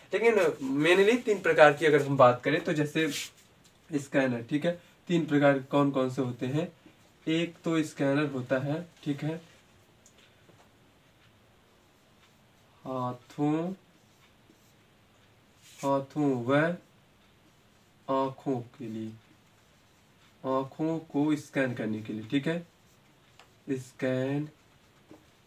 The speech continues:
करने के लिए, ठीक है। छोटा सा होता है, आपके स्क्रीन पर होगा, आंखों के लिए या फिर हाथों को, अ, अंगूठा। आप लोग जाते हैं पैसा निकालने, अ, ग्राहक सेवा केंद्र पे, तो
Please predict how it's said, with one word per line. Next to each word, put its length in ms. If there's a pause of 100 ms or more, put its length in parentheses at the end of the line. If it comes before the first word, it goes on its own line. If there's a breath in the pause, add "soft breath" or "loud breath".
(220)
करने 320
के 160
लिए, 140 (2000)
ठीक 140
है। 220 (1000)
छोटा 340
सा 140
होता 260
है, 60
आपके 300
स्क्रीन 300
पर 140
होगा, 280
आंखों 520
के 140
लिए 300
या 100
फिर 280
हाथों 280
को, 200
अ, 300
अंगूठा। 400 (260 loud breath)
आप 140
लोग 100
जाते 240
हैं 200
पैसा 260
निकालने, 420
अ, 380
ग्राहक 320
सेवा 180
केंद्र 240
पे, 120
तो 260